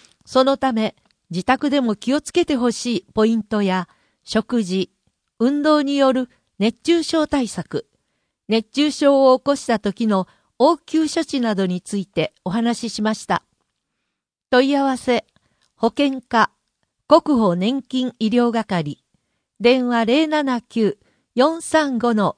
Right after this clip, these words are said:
二五八一。笑いと減塩で生活習慣病予防。播磨健康づくりイベントを開催しました。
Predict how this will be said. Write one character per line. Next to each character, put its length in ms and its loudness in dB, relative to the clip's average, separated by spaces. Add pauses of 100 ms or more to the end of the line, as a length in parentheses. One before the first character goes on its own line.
(100)
二 280 -4
五 260 0
八 400 -6
一。 360 -8 (1500)
笑 380 4
い 40 -10
と 180 0
減 280 2
塩 260 -4
で 220 0 (260)
生 240 0
活 260 -4
習 220 -2
慣 360 0
病 200 2
予 120 0
防。 260 -4 (840)
播 260 0
磨 200 0 (100)
健 180 -2
康 320 0
づ 60 -10
く 140 -6
り 120 0
イ 40 -2
ベ 160 0
ン 60 -4
ト 180 -2
を 60 -4
開 200 -6
催 220 -4
し 120 -14
ま 140 -4
し 80 -14
た。 200 -4